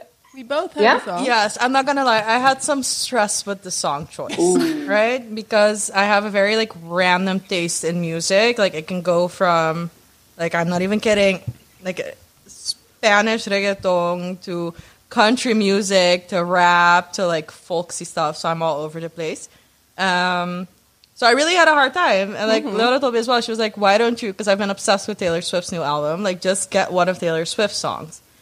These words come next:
Speaker 3: But then I looked at your playlist and I was like, "Do I feel like, you know, like, this fits your essence of your playlist?" So I went with a different song.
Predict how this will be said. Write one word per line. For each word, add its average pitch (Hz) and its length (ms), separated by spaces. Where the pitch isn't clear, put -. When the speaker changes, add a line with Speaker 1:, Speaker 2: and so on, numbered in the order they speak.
Speaker 3:
But 196 80
then 202 120
I 202 80
looked 220 280
at 403 140
your 277 100
playlist 175 480
and 233 80
I - 20
was 208 120
like, 214 160
"Do 233 160
I 214 160
feel 277 500
like, 240 220
you 226 120
know, 220 140
like, 233 160
this - 300
fits - 680
your 233 320
essence 233 420
of 202 140
your 196 160
playlist?" 196 520
So 202 60
I 185 140
went 202 340
with 202 80
a 196 60
different 175 360
song. - 300